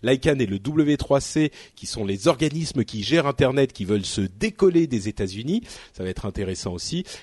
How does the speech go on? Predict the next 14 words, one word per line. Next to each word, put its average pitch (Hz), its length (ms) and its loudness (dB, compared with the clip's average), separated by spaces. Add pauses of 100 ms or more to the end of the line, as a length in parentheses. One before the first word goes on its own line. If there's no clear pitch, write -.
Et 90 60 -10
puis - 100 -2
on 98 100 0
aura 85 280 0
tout - 240 -14
un 87 40 -12
tas 131 140 -2
de 113 80 -4
petites 120 260 -12
news 156 140 -4
supplémentaires. 139 760 0 (720)
On 131 120 0
va 151 120 4
commencer 196 800 4